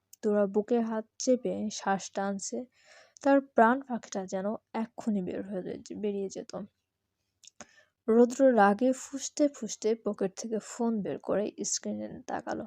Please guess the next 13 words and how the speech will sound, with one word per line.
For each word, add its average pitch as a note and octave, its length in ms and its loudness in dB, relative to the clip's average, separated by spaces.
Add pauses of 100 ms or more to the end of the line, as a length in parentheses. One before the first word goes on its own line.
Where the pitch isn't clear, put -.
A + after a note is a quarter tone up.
(160)
নাম G#3 320 0
দেখেই A#3 360 0
তার F#3+ 220 -2
মুখ G#3 320 -2
ভীষণভাবে G#3+ 680 -4
পাল্টে F#3+ 360 -2
গেল। G3+ 260 -4 (800)
কল C4+ 220 6
এসেছে C4+ 400 2
বাংলাদেশ F#3 640 -4
থেকে, G#3 380 -10
তাও F#3+ 220 -2
বাড়ির G3+ 360 2